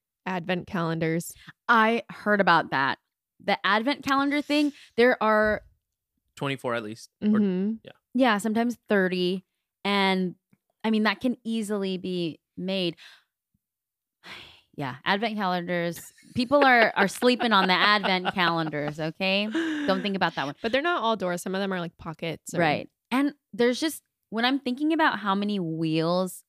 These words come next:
Speaker 2: there could possibly be in the world, I think there's just so many, like, in machines. Like, there are wheels inside machines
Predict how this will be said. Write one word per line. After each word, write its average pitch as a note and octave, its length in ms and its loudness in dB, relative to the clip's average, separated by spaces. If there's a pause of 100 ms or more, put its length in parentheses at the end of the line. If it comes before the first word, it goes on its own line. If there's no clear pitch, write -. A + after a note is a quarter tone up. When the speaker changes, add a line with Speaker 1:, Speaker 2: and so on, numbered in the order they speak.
Speaker 2:
there E3+ 120 -4
could F3+ 240 -14
possibly E3 600 -8
be D#3 640 -8
in F#3+ 120 -10
the F#3 80 -4
world, G#3 480 0 (1200)
I F3 100 -10
think G3 240 -6
there's F3+ 280 -2
just E3 300 -6
so F3 180 2
many, F3 340 -2
like, D#3 200 -2 (280)
in G#3 200 0
machines. G3 760 -2
Like, F#3 200 -2
there G#3 120 2
are G3 200 4
wheels G#3 500 2
inside G#3+ 520 -2
machines D3 500 -6